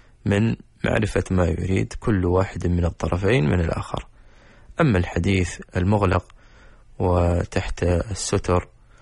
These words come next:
ومن وراء الولي فإن هذا يفسد ولا يصلح، ويوقع الشر ولا يوقع الخير.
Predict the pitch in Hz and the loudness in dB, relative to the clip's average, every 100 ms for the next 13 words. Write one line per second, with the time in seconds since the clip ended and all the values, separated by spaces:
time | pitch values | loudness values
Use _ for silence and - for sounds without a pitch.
0 | - - - - 92 87 90 85 85 90 | -20 -20 -6 0 2 4 2 2 2 2
1 | 90 87 - - 95 90 95 113 - - | 2 0 -4 -6 -2 0 0 0 -4 -10
2 | - - - - - - - 113 101 92 | -20 -20 -20 -20 -20 -20 -4 0 0 2
3 | 92 87 87 85 85 - 160 151 - - | 2 2 2 2 0 0 -2 0 -2 -4
4 | - - - - - - 90 87 87 87 | -4 -12 -20 -20 -6 0 2 2 0 -4
5 | - 90 - - - - _ _ - - | -6 -8 -10 -20 -20 -20 _ _ -20 -20
6 | - - - - 98 95 90 113 113 - | -20 -20 -20 -6 0 2 2 2 0 0
7 | 87 92 - 120 - - _ - - 92 | -4 -4 -2 -2 -2 -10 _ -20 -6 0
8 | 87 90 95 90 85 - - - _ - | 2 2 2 0 -2 0 -2 -2 _ -6
9 | 95 - - - | -6 -4 -8 -10